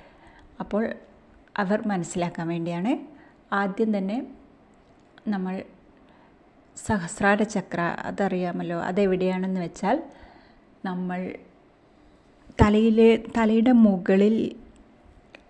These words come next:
പൊടിയൊക്കെ ഉപയോഗിക്കുന്ന സ്ഥലമില്ലേ, ആ മുകളിൽ അവിടെ നമ്മൾ ശ്രദ്ധ കൊടുക്കുക. അത് ഒരു അഞ്ച് ദിവസം അങ്ങനെ ഒരു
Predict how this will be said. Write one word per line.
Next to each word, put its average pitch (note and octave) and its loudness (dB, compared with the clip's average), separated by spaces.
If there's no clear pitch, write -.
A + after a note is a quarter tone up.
പൊടിയൊക്കെ G#3+ 4
ഉപയോഗിക്കുന്ന A3 6
സ്ഥലമില്ലേ, F3+ 0
ആ F3 -2
മുകളിൽ G3 2
അവിടെ G3 -4
നമ്മൾ G3 -4
ശ്രദ്ധ A#3 0
കൊടുക്കുക. E3 0
അത് A3 2
ഒരു G#3+ 2
അഞ്ച് A3 4
ദിവസം G3 -2
അങ്ങനെ G3+ -2
ഒരു G3 -2